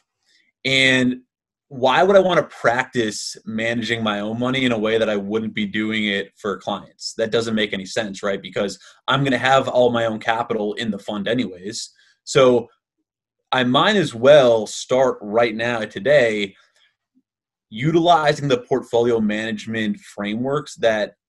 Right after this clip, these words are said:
I believe generates the best risk-adjusted returns. So I personally would not. If I was talking to somebody else that didn't care about that, they had no aspirations to manage money,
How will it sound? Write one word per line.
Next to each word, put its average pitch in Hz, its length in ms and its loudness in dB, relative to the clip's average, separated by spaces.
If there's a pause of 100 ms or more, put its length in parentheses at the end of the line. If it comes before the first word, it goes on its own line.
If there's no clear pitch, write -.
(120)
I 110 220 0
believe 170 640 -4 (100)
generates 131 580 2
the 117 120 -2
best 123 540 0
risk-adjusted 107 760 -4
returns. - 540 -18 (500)
So 143 560 6
I 185 140 4
personally 156 460 -2
would 117 120 0
not. 110 360 -4
If 131 120 0
I 143 80 6
was 131 120 -2
talking 165 340 -4
to 127 120 0
somebody 139 440 -2
else 123 500 -6
that 123 300 0 (200)
didn't 214 240 -2
care 123 260 -2
about 190 260 2
that, 196 260 -2
they 120 80 2
had 107 160 -4
no 151 320 4
aspirations 127 840 -4
to 120 80 -10
manage 107 400 -4
money, 135 380 -8